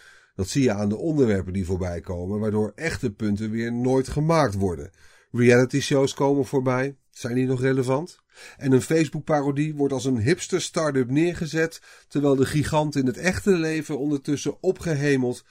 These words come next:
en weer neergezabeld werd. Daardoor worden die momenten van herkenning nooit speciaal.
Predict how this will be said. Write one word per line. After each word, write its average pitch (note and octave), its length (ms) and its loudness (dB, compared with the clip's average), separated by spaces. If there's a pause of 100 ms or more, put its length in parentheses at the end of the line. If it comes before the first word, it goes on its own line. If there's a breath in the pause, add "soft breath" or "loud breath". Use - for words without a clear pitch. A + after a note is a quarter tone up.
(120 soft breath)
en C3+ 120 -4
weer C3+ 120 4
neergezabeld G2 760 0
werd. E2+ 380 -6 (680)
Daardoor C3+ 500 0
worden C3+ 200 0
die B2+ 120 2
momenten C3 380 0
van A2+ 180 -4
herkenning A2 720 0
nooit D3+ 240 -4
speciaal. A2 680 -4